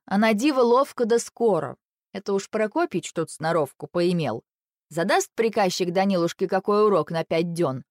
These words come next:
а Прокопич пойдет, да и говорит: «Не в силу это,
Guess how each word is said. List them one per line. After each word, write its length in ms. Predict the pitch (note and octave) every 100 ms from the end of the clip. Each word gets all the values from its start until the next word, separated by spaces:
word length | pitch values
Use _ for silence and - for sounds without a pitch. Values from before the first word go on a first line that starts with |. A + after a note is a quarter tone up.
| _ _ _
а 60 | -
Прокопич 500 | A3 A#3+ D#4 C#4+ -
пойдет, 460 | C#4+ D4 F#4 G4 _
да 140 | G3+
и 80 | D#4
говорит: 580 | C4+ D4 C4 D#3 - - _ _ _ _ _ _ -
«Не 160 | B3+
в 80 | B3
силу 560 | - - C#4 A3+ D3+ C#3
это, 480 | C3+ A#2 - F#2+